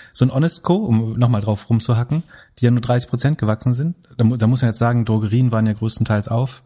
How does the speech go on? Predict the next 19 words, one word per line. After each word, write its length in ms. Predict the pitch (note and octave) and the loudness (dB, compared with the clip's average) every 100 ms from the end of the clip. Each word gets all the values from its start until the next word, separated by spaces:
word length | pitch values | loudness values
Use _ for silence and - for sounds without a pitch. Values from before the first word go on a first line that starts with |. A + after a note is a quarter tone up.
| B2+ | -4
äh, 180 | B2 | -2
auch 200 | A2+ A2+ | -2 -2
in 60 | A#2 | -2
den 60 | A2 | -2
U 20 | |
S 120 | G#2 | -2
A 260 | A2 C3 D3+ - | -2 -4 -4 -4
oder 100 | A2+ | -2
da, 140 | A2 | 0
wo 60 | A2+ | 0
man 340 | A2+ A2+ A2 | 0 -2 0
Windeln 280 | A#2+ C3+ C3+ | 0 0 -2
kaufen 300 | C#3 C3 C3 | -4 -4 -4
kann, 260 | C3 C3+ | -4 -4
typischerweise. 480 | - C3 B2 C3 B2+ | -8 -10 -4 -2 -2
Aber 200 | G#2+ G#2+ - - - - _ _ _ _ _ | 0 -2 -4 -20 -20 -20 _ _ _ _ _
sagen, 260 | A#2 A2 - _ _ _ _ _ _ _ | -2 -2 -6 _ _ _ _ _ _ _
der 100 | A#2 | -2
Benchmark 760 | G#2+ B2 D#3 - F3 F3 F#3+ - | 0 0 0 0 -2 0 -2 -6